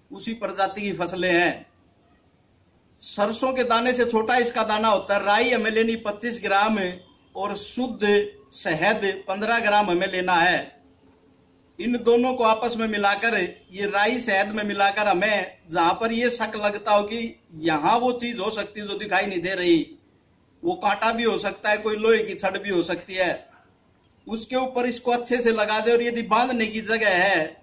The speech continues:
तो आप उसके ऊपर पट्टी से इसको लगाकर बांध दें। एक या दो पट्टी में ही वह दर्द ठीक हो जाएगा, वह चीज निकल जाएगी जो उसमें लगी हुई थी। तो दोस्तों, इस प्रकार पशु के पैर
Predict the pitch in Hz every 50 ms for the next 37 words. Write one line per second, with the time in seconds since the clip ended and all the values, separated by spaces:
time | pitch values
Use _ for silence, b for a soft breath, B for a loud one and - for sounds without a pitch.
0 | _ _ - 202 202 214 220 220 220 233 220 - - - 240 233 240 240 - 226
1 | 220 226 - 226 - - - 247 240 226 - 226 220 220 214 208 - - - -
2 | - - 226 214 208 202 208 208 202 202 202 190 175 196 202 202 196 175 175 190
3 | 185 160 139 - - - _ _ - - _ _ _ _ _ _ _ _ _ -
4 | 180 196 226 254 - 240 240 247 240 240 233 233 240 233 233 226 - - 240 233
5 | 226 233 226 208 196 190 185 190 208 208 214 214 208 - 156 160 190 208 208 202
6 | 196 156 196 202 208 202 196 175 170 185 190 190 202 196 190 180 170 180 202 202
7 | 185 180 190 196 190 202 196 190 180 185 180 175 180 180 165 180 185 170 - 175
8 | 175 175 175 170 180 185 170 160 151 156 165 170 151 - - - - _ _ _
9 | _ _ _ _ _ _ _ _ _ _ _ _ _ - 214 214 208 233 240 233
10 | 240 254 247 269 233 - - 247 240 240 233 233 240 240 240 240 233 240 247 254
11 | 247 247 226 - - 220 226 240